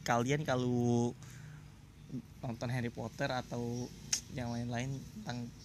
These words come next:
mistis-mistis atau penyihir gitu pasti tahu lah batu ini. Kan konon katanya batu ini dapat mengubah logam yang tidak berharga menjadi emas, ya kan? Gila. Coba lu bayangin. Lu punya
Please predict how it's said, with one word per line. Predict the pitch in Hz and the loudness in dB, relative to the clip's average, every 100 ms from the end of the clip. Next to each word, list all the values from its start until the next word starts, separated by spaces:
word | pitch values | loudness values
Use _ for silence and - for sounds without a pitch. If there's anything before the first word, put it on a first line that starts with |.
| - | -2
mistis-mistis | 131 - 139 151 135 - - | -2 -2 -4 -4 -6 -6 -6
atau | 143 139 | -6 -6
penyihir | 135 127 135 127 | -4 -2 -2 -2
gitu | 147 | -2
pasti | 143 139 143 | -4 -4 -4
tahu | 127 127 | -2 0
lah | 123 | 0
batu | 117 107 | 0 0
ini. | 120 120 107 - - - - - | 0 -2 -4 -10 -10 -12 -12 -10
Kan | - 143 - - - - | -6 -6 -8 -14 -14 -6
konon | 135 147 165 | -2 0 0
katanya | 135 117 117 127 147 120 131 | -2 -2 -2 0 -2 -2 -2
batu | 113 143 | -2 0
ini | 131 151 | 2 2
dapat | 143 139 139 | 0 -2 -2
mengubah | 131 123 127 135 | 0 0 2 0
logam | 131 127 131 | 0 0 0
yang | 127 | 0
tidak | 127 127 123 | 0 0 0
berharga | 135 120 127 131 131 | -2 -2 -2 -2 -2
menjadi | 127 123 127 | 0 0 0
emas, | 135 139 147 139 127 - - | 0 -2 -2 -4 -4 -4 -2
ya | 131 123 127 | 0 -2 -2
kan? | 131 147 - - | -4 -6 -8 -6
Gila. | 135 139 135 139 151 147 - - - - - - - - - - | -4 0 0 2 2 2 -2 -12 -18 -18 -18 -18 -18 -20 -16 -6
Coba | 135 143 | -2 0
lu | 139 | 0
bayangin. | 139 139 139 156 147 131 - - - - - - - - - - - - - - - - - - | 0 0 0 0 0 -4 -10 -20 -20 -20 -20 -20 -20 -20 -20 -20 -20 -20 -20 -20 -20 -20 -18 -8
Lu | 139 | -6
punya | 143 139 127 | -4 -2 0